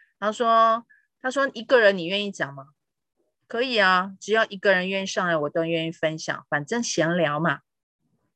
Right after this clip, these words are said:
然后听听看有什么样不同的观点，跟大家交流一下，这也是一种学习嘛。他说：“好。”他说：“既然你想开，反正就开。”这件事情你会一直做下去。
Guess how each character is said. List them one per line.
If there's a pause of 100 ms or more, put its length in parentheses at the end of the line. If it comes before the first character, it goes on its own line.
(180)
然
后
听
听
看
有
什
么
样
不
同
的
观
点，
跟
大
家
交
流
一
下，
这
也
是
一
种
学
习
嘛。 (640)
他
说
：“好。” (340)
他
说
：“既
然
你
想
开，
反
正
就
开。” (280)
这
件
事
情
你
会
一
直
做
下
去。